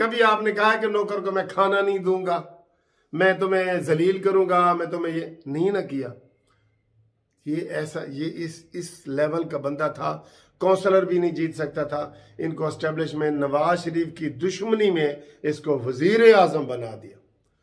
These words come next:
चलें, कोई नहीं, रंगीले वजीर आजम बहुत गुजरे हैं,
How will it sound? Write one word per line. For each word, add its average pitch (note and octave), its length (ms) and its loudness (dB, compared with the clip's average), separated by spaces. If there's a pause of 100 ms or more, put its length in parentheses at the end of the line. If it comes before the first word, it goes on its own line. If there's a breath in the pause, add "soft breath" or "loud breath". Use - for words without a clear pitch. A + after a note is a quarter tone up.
(240)
चलें, G#3 300 2
कोई F#3+ 240 4
नहीं, F#3 180 4
रंगीले E3 420 0
वजीर E3 320 -4
आजम D#3+ 260 -2
बहुत D#3 280 -4
गुजरे C3+ 320 -8
हैं, A2+ 200 -12